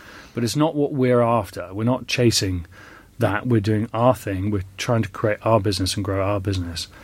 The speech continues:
But in the face of extreme competition in a sector that is, has, is enjoying rapid growth, and one of the reasons it's enjoying growth is because the demand for what we do and others do is, is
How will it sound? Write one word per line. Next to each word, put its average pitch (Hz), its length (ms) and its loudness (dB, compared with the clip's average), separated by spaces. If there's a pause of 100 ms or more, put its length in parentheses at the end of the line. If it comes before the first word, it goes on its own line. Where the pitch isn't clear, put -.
(460)
But 147 200 4
in 143 120 6
the 135 80 8
face 160 380 4
of 117 400 4 (1700)
extreme 120 440 4
competition 104 680 0
in 98 120 0
a 98 60 0
sector 117 380 0
that 101 180 -2
is, 92 220 -2
has, 98 400 -4 (280)
is 117 160 6
enjoying 107 400 2
rapid 95 360 -2
growth, 98 400 0 (320)
and 123 100 6
one 139 100 8
of 120 100 4
the 113 100 6
reasons 117 360 4
it's 90 160 -2
enjoying 104 380 0
growth 92 320 -2
is 95 80 -2
because 107 320 0
the 95 100 -2
demand 110 540 4 (340)
for 107 320 0
what 110 280 4
we 117 260 6
do 107 220 4
and 101 100 0
others 101 260 0
do 113 300 4
is, 95 360 -2
is 98 320 0